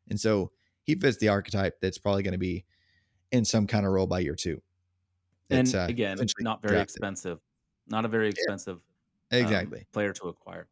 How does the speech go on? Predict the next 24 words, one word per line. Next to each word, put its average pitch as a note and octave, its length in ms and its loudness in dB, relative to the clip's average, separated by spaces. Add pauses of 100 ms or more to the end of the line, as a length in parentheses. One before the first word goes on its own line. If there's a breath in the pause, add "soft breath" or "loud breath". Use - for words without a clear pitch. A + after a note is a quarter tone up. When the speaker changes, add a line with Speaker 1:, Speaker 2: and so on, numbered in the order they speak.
Speaker 2:
Well, D#3 100 2
this A3 140 2
was E3 140 -2
good, C3+ 220 2
man. A2+ 260 -2 (240)
I, B2 260 4
I - 20 4
know C3+ 140 4
we C3+ 60 4
went B2+ 180 -2
pretty A#2+ 200 0
long A#2 260 0
today, G#2+ 240 0
but G#2+ 180 0
I A2 60 0
think A#2 220 -6
there's G#2 120 -4
a G2+ 60 -4
lot G#2 200 -2
to G2+ 80 -10
get G2+ 260 -4
to, G2+ 220 -8
and, G2+ 100 -10
and, G2+ 440 -6